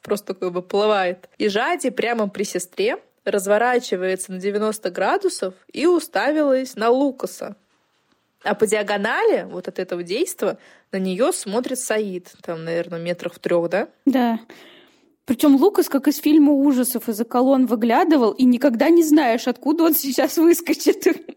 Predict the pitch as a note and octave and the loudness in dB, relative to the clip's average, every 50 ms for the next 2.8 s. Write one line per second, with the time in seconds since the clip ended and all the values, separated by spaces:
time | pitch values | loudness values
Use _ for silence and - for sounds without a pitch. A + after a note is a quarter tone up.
0 | _ _ _ _ _ _ _ _ - - D4+ D4+ D#4+ D#4 D4 C#4 B3+ A#3 G#3+ G#3 | _ _ _ _ _ _ _ _ 0 2 2 2 2 2 2 2 2 0 -2 -2
1 | G#3+ A#3+ C4+ E4 - D4+ B3 A#3+ - B3+ C4 B3+ B3 D#4 - - - A4 F4+ C#4+ | -2 -2 -2 -2 -4 -6 -6 -4 -4 -2 0 0 0 0 -2 -4 -2 2 4 4
2 | C4 D#4 D#4+ D#4+ F4 - - - F5 - - - _ - - - | 4 4 2 2 0 -2 -4 -8 -12 -12 -12 -14 _ -12 -12 -12